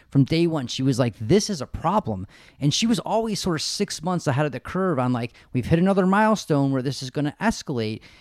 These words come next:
And people have been saying this, like, there were norms that were being shattered along the way over the last four years.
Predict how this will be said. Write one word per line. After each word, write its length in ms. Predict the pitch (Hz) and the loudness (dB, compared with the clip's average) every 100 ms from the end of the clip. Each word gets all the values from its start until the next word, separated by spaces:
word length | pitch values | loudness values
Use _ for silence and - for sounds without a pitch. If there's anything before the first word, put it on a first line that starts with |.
| _ | _
And 160 | 151 156 | -2 2
people 280 | 233 247 254 | 2 2 0
have 100 | 196 | 0
been 140 | 170 | -2
saying 440 | - 196 240 254 123 | -2 -2 0 0 -2
this, 180 | 107 | -4
like, 140 | 131 110 | -8 -4
there 120 | 151 | -2
were 80 | 151 | 0
norms 520 | 147 151 190 226 202 | 2 4 6 6 2
that 80 | - | 0
were 80 | 147 | -4
being 160 | 143 | -2
shattered 640 | 139 - - 175 202 170 120 | -2 -2 0 2 2 0 2
along 340 | 127 143 165 | 2 2 2
the 80 | 143 | 2
way 220 | 139 165 | 2 2
over 180 | 139 120 | 0 -2
the 60 | 131 | -2
last 280 | 131 - | -4 -6
four 200 | - 139 | -4 -2
years. 500 | 135 160 196 123 117 | 0 0 0 0 -2